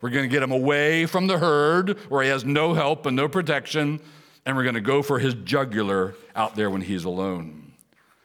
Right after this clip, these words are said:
The wily devil's got that one in his playbook. Isolation, no church, no fellowship, wear you down, go for your jugular. We are not evil of his schemes, my brothers and sisters. Don't be alone.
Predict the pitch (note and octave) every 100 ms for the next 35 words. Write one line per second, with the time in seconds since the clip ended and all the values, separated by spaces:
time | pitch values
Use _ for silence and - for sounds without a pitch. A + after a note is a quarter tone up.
0 | _ _ G#2+ G2+ - B2+ C3+ B2 B2+ A2+
1 | A#2 A2 A2+ A2 B2 A#2 G#2 G2+ G2 -
2 | - A#2 G2+ F2+ E2 - C3 B2+ B2+ A#2
3 | A2+ - F2 F#2 A#2+ D3 C#3+ B2 A#2 -
4 | - - - G2+ C#3 D#3+ A#2+ A2 G#2+ A#2+
5 | A2+ A3+ - - F#2+ C3 D3 C#3+ D3 C3
6 | A#2 A#2 A#2 A#2 A#2 - E2 A2 A2 A#2
7 | G#2+ G#2+ F2 G#2 G2+ F2+ F2+ E2 D2+ C#2+
8 | - _ _ _ _ _ _ _ - F#2+
9 | G2 G#2 G2+ G#2+ G2+ G2 F#2+ F#2 F2+ -
10 | G#2 A2 G#2 E2+ F2+ F2+ F#2 E2+ E2 E2+
11 | E2 F2 - D#2+ D2 - - - D#2+ A#2+
12 | A2 F#2 G2 F2 F2 F2 D2+